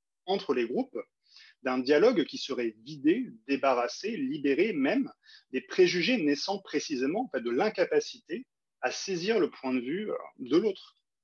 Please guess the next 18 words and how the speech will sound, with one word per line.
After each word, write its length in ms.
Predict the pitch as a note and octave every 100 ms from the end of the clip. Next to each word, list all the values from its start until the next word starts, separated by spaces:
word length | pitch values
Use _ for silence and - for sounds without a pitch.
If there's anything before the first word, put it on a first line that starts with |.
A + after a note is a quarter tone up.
| _ _ _ _
Et 60 | C3
donc, 220 | E3 F#3+
de 100 | B2
fait, 260 | - A3 -
de 240 | C3 A#2 A#2+
ne 520 | A#2+ A#2+ A#2+ B2+ B2+ A2+ -
pas 340 | F#3+ F#3+ -
arriver 440 | - B2 C3 C#3+ F#3
à 120 | -
traduire 560 | - - E3+ E3+ G3 A#2+
dans 180 | E3
son 200 | G#3+ D#3 C3+
propre 240 | D3 D3
environnement 380 | B2 A#2+ A#2 A2
culturel 460 | - G#2 - F3 F3+
des 60 |
significations 760 | A#2+ B2+ A2+ A2+ - - F#3 A3 - - _
qui 300 | - G#2